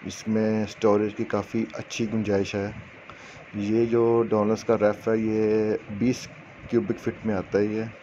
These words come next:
काफ़ी बड़ा size है। ये आप देख सकते हैं इसकी चौड़ाई और इसके glass shelves हैं जो कि unbreakable हैं और नमी पड़ने से भी ये ख़राब नहीं होते हैं। आपको पता होगा जो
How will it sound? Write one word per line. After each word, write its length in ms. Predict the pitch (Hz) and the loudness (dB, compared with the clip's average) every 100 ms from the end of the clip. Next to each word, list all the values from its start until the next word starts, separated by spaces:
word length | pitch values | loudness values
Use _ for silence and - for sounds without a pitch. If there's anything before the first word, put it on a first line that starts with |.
| - | -6
काफ़ी 200 | 101 113 | -4 -4
बड़ा 220 | 101 101 95 | -2 0 0
size 300 | 98 95 98 | 0 0 0
है। 100 | 107 113 - - - - - - - - | -2 -4 -14 -16 -18 -18 -20 -20 -16 -6
ये 60 | 98 | -6
आप 80 | 92 | -4
देख 160 | 92 | -4
सकते 240 | 104 98 107 | -6 -6 -4
हैं 80 | |
इसकी 180 | 110 - | -6 -6
चौड़ाई 560 | 104 101 98 98 104 104 95 - - - - | -4 2 2 2 -2 -6 -10 -20 -20 -18 -2
और 100 | 101 | 0
इसके 240 | 104 - 120 | 0 0 -2
glass 360 | 107 104 107 - | 2 2 2 2
shelves 360 | 123 113 113 | 2 2 2
हैं 600 | 110 110 107 101 - - | 0 0 -4 -12 -16 -4
जो 100 | 104 | -2
कि 140 | 101 107 | -2 -2
unbreakable 760 | 110 110 104 104 104 98 110 | -2 -2 2 0 0 -2 0
हैं 180 | 110 113 - - - - - - - - - - | -2 -6 -12 -20 -20 -20 -20 -20 -20 -20 -14 -2
और 220 | 95 101 | 0 2
नमी 260 | 104 104 107 | 2 0 0
पड़ने 260 | - 107 107 | 0 0 0
से 120 | 107 | -2
भी 160 | 101 113 | 0 0
ये 60 | |
ख़राब 320 | 107 98 92 | 2 2 2
नहीं 120 | 107 107 | 0 -4
होते 240 | 101 98 | -4 -4
हैं। 180 | 98 101 - - - - | -4 -6 -14 -20 -16 -4
आपको 280 | 98 104 110 | -2 -2 -4
पता 220 | 107 - | -2 2
होगा 140 | 113 | 2
जो 100 | 110 | 2